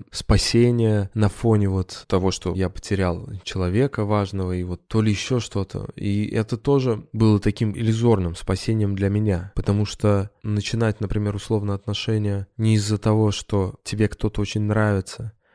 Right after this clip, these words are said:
и тебе нравится. Ну, то есть, безусловно, ты всегда начинаешь отношения. Тебе кто-то понравился, все, но именно вот такое: «Мне кто-то нравится, я готов,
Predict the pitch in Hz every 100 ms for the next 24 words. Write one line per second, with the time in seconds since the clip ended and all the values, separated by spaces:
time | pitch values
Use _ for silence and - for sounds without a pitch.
0 | _ - 90 107 104 107 107 98 - -
1 | 107 - 120 143 123 - 110 104 - 123
2 | 107 95 - - - 104 104 104 95 82
3 | - 85 90 - - - - 104 - 104
4 | 104 98 156 180 - - - 117 92 _
5 | _ _ 117 117 143 131 123 117 107 104
6 | _ _ 110 107 98 98 _ _ _ _
7 | 107 107 - 131 - 117 - _ 113 107
8 | 139 175 156 - 101 98 98 101 - 160